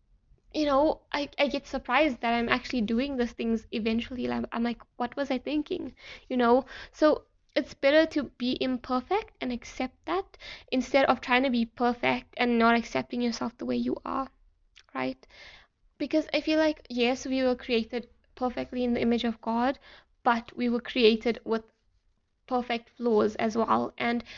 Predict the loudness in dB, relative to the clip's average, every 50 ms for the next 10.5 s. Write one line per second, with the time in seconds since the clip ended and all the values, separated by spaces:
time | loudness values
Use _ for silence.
0 | -20 -20 -20 -20 _ _ _ -2 0 2 4 4 4 4 4 2 2 0 -2 -4
1 | -4 -2 -2 -2 -4 -4 -6 -6 -6 -2 -2 -2 -2 -2 -4 -4 -4 -4 -2 0
2 | 0 0 0 -2 _ _ _ -6 -6 -2 0 0 0 0 0 -2 -4 -4 -6 -8
3 | -8 -8 _ -12 -8 -6 -4 -4 -4 -4 -6 -6 -6 -4 -4 -4 -6 -6 -8 -8
4 | -10 -6 -4 -4 -4 -6 -8 -10 -10 -8 -8 -6 -2 -2 0 0 2 0 0 -2
5 | -2 -6 -4 -2 -2 -2 -2 -2 -4 -4 -2 0 0 -2 -2 -4 -8 -12 -12 -8
6 | -6 -6 -6 -6 -8 -12 -10 -8 -8 -8 -6 -4 -4 -4 -4 -4 -6 -10 -20 -20
7 | -20 -20 _ _ 0 0 2 4 4 4 4 2 2 -2 -4 -6 -10 -14 -14 -14
8 | -14 -18 -18 -18 _ _ -20 _ _ _ _ _ _ _ _ _ _ _ _ _
9 | -20 -8 _ -2 2 4 4 6 6 4 2 2 0 -2 -2 -2 -4 -4 -6 -4
10 | -4 -4 -2 -2 0 0 0 -2 -4 -6